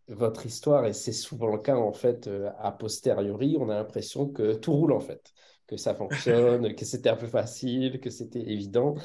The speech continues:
Speaker 1: Mais on le sait, hein, que, bah, l'entrepreneuriat, c'est, euh, des hauts et des bas. Et, euh, nous, ce qu'on aimerait savoir, c'est, euh, en, en deux, trois mots, quelle était, euh, votre plus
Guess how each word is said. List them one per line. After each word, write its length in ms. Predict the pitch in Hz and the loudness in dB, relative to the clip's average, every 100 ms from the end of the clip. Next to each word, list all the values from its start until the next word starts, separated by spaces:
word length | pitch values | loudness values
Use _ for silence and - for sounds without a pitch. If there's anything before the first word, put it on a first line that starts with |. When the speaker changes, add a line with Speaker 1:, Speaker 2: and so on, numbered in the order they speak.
| - - _ | -14 -20 _
Speaker 1:
Mais 120 | 107 | 2
on 120 | 110 110 | 4 4
le 120 | 110 | 4
sait, 280 | - 156 156 | 2 4 4
hein, 260 | 139 143 | 4 2
que, 220 | 143 104 101 | -2 -4 -4
bah, 140 | 95 | -4
l'entrepreneuriat, 760 | 98 - - 113 104 101 117 120 | -6 -8 -10 -4 -2 4 4 4
c'est, 320 | 117 107 98 | 0 -4 -2
euh, 80 | 95 | -2
des 180 | 101 104 | -2 0
hauts 120 | 113 | 0
et 80 | 101 | -2
des 140 | 101 | -2
bas. 300 | 107 131 147 - - _ - | -2 -2 -2 -12 -20 _ -4
Et, 160 | 107 | 0
euh, 240 | 104 101 98 98 104 | 0 0 -2 -6 -8
nous, 140 | 113 | -8
ce 80 | 139 | -4
qu'on 100 | - | 2
aimerait 200 | 110 110 | 4 4
savoir, 360 | 113 110 135 147 | 4 4 4 4
c'est, 300 | - 107 101 | -2 0 2
euh, 240 | 98 98 104 | 4 2 0
en, 360 | 107 101 98 98 | -4 -2 -2 -6
en 160 | 104 95 | -6 -6
deux, 200 | 98 127 | 0 0
trois 240 | 131 123 | 2 0
mots, 340 | 113 135 156 151 | 2 0 0 -6
quelle 220 | - 127 123 | 0 2 2
était, 380 | 110 - 135 | -4 -2 0
euh, 60 | 123 | 2
votre 240 | 107 - _ | -2 -8 _
plus 160 | - | -20